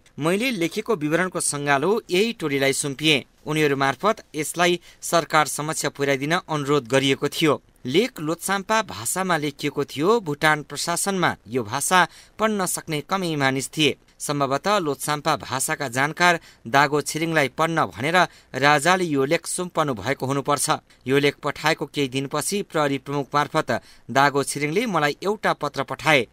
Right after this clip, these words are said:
त्यस पत्रमा उनले मलाई राष्ट्रविरोधीको आरोप लगाएका थिए। जेलमा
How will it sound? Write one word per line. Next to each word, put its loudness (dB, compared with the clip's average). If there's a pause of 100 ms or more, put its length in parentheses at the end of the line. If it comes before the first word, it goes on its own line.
(160)
त्यस 0
पत्रमा 0
उनले 0
मलाई 2 (260)
राष्ट्रविरोधीको -2
आरोप 4
लगाएका 4
थिए। 2 (400)
जेलमा 0